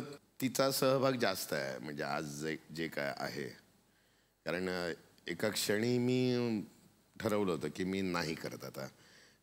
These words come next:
कारण नाही, आपल्याला struggle खूप केलं, काही होत नाही, काय करायचं?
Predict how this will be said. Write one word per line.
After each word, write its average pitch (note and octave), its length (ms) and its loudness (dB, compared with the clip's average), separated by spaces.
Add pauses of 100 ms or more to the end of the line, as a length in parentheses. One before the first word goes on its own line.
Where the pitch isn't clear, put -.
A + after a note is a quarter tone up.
कारण D2 400 -4 (220)
नाही, E2 360 -2
आपल्याला D2 460 -2 (260)
struggle F2 460 -4
खूप G#2+ 280 -2
केलं, F#2 280 2
काही E2+ 260 0
होत E2+ 220 -4 (120)
नाही, D#2+ 280 -4 (840)
काय G2+ 200 2
करायचं? C#2+ 440 0